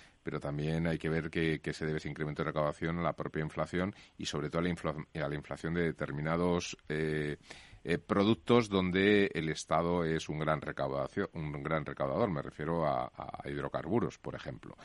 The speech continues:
Y, en segundo lugar, eh, dices el potencial, y es cierto, de la mediana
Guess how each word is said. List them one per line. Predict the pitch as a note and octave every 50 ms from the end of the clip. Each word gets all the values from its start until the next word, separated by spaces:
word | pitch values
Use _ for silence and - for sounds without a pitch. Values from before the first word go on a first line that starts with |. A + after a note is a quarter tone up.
| - - - - - - -
Y, | - F#2 G2
en | G2 -
segundo | - F#2+ G2+ G#2 A2
lugar, | G#2+ G#2 G2 F#2+ F2+ E2+ D#2+ C#2+ - -
eh, | D#2 E2 D#2+ D#2+
dices | D#2+ F2 F2 - G#2+ G2 - -
el | G#2 F#2 F2+ E2+ E2+ D#2 D#2 -
potencial, | - F2 - E2 D#2 - - E2+ F#2 G2 F#2
y | F2
es | E2 -
cierto, | - F2+ F2+ E2+ - - G#2+ G#2+
de | G#2 G2+
la | F2 E2+ D#2+ D#2 D2+ D2+ C#2+ - -
mediana | C2+ B1+ D#2+ E2 D#2+ E2 E2 E2+ E2+ E2+ E2+ D#2 D2+ D2